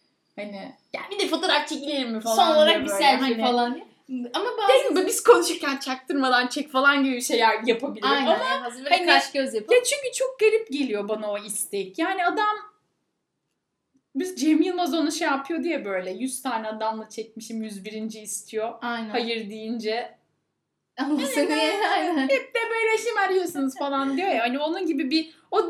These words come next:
Speaker 1: o şeyi duyduktan sonra dedim ki, "Allah'ım herkes için böyle size diyorlar." falan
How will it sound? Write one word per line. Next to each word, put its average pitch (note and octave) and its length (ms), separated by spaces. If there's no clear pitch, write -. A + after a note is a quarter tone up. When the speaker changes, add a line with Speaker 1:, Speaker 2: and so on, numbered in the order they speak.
Speaker 1:
o A#4 120
şeyi G4+ 340
duyduktan F#4 500
sonra F#4+ 160
dedim F4+ 160
ki, D4 60
"Allah'ım C#4 240
herkes C4+ 420
için B3+ 180
böyle A#3+ 100
size A3+ 240
diyorlar." F#3 380
falan A3 420